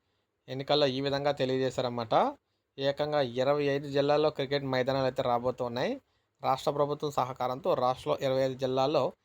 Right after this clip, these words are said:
క్రికెట్ మైదానాలకు సంబంధించి నిర్మాణానికి కృషి చేస్తామని ఆంధ్ర క్రికెట్ అసోసియేషన్ అధ్యక్షుడు అయితే తెలియజేశారు. ముఖ్యంగా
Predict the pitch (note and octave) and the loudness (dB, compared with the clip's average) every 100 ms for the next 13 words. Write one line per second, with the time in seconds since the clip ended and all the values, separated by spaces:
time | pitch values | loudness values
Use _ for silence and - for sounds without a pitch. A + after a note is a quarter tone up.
0 | _ _ - C#3+ D3+ D3 C3 B2 B2 B2+ | _ _ -16 -8 -4 -4 -4 -6 -2 -2
1 | C3+ C3 C3+ C3+ B2 A#2+ B2 B2 A#2 D3+ | 0 -2 -2 -4 -6 -4 -4 -6 -4 -2
2 | D3+ - _ _ - C#3 C#3 C#3 C#3+ C3+ | -2 -6 _ _ -8 -6 -4 -4 -6 -8
3 | B2+ - C3+ B2 C3 B2+ B2+ B2+ B2 C3+ | -12 -6 -4 -4 -8 -8 -8 -6 -4 -4
4 | C3+ C3+ C3+ B2+ B2 B2+ - - A#2 B2+ | -4 -6 -6 -6 -6 -6 -6 -6 -6 -6
5 | A2+ B2 A#2+ B2 A2+ B2 A#2 A#2 A#2 A2 | -6 -6 -4 -4 -4 -4 -4 -4 -4 -6
6 | A2+ A#2 F#3 C#4 _ _ _ _ _ _ | -6 -4 -6 -8 _ _ _ _ _ _
7 | _ C3+ - E3 E3+ | _ -14 -6 0 2